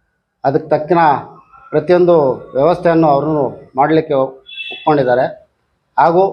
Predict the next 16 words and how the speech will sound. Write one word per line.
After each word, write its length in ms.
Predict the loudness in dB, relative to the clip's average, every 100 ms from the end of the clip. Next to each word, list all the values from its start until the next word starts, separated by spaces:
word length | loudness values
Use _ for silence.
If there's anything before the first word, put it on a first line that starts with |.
| -4
ನಮ್ಮ 200 | -2 0 0
ತಾಲೂಕು 360 | 2 2 2 2
ವಿಶ್ವಕರ್ಮ 540 | 0 0 -2 0 0 -2
ಕ್ಷೇಮ 320 | -4 0 2
ಅಭಿವೃದ್ಧಿ 320 | 2 0 -4
ಸಂಘದ 420 | -6 -4 0 2 2 0 -6 _ _ _ _ _ _ _ _ _
ಸದಸ್ಯರುಗಳು 720 | -2 0 0 0 2 2 2 0 -4 -16 -20 -6
ಹಾಗೂ 240 | 0 2 2 0
ಜನಾಂಗದ 480 | -2 0 2 2 2 0 -2 -12 _ -12
ಮುಖ್ಯ 220 | -6 0 0 0 -6 _ _ _ _ _ _ _ _ _ _ _
ಕಾರ್ಯಕರ್ತರು 580 | 0 0 0 -2 -2 -4 -4 -14 _ -20 -20 _ -4
ಒಟ್ಟಿಗೆ 440 | -2 0 0 2 0 -4 -16 -20 _ _ _ -8
ಸಹಯೋಗದೊಂದಿಗೆ, 840 | -2 2 4 4 2 2 2 2 0 -2 -14 -20 _ _ _ _ -8
ಮೂರು 260 | -2 0
ಜನ 200 | 2 0
ಸಹಯೋಗದೊಂದಿಗೆ 840 | 0 0 4 4 2 0 0 0